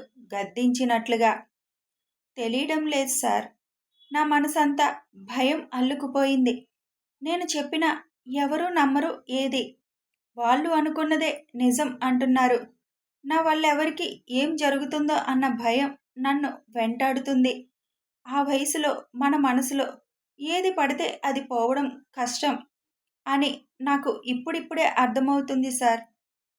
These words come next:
ఎంత బయటపడాలన్నా దాన్నుంచి బయటపడలేకపోతున్నాను. వాళ్ళందరూ చేసిందే నాకు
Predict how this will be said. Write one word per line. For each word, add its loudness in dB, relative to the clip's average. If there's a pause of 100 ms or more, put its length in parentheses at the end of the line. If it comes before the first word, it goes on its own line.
(160)
ఎంత -2
బయటపడాలన్నా 2 (320)
దాన్నుంచి 2 (200)
బయటపడలేకపోతున్నాను. 2 (1300)
వాళ్ళందరూ 0
చేసిందే 2
నాకు 2